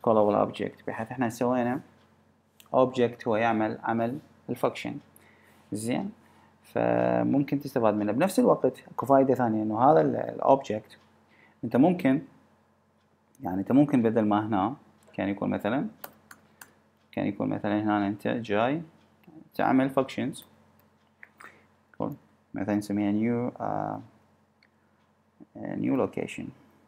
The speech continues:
كان يكون مثلًا new location. ال new location مثلًا كان ياخذ مثلًا self،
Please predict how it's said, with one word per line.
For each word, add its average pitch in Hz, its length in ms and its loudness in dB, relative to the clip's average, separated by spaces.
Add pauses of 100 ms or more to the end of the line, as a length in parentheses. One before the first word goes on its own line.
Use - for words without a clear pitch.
(240)
كان - 140 -12
يكون - 240 -10
مثلًا - 280 -12 (1500)
new 104 220 -2
location. - 440 -8 (800)
ال 131 360 4
new - 0 -
location 117 300 -2
مثلًا 104 300 -2
كان 101 180 -2
ياخذ 101 360 -2
مثلًا 98 300 -10
self، - 540 -6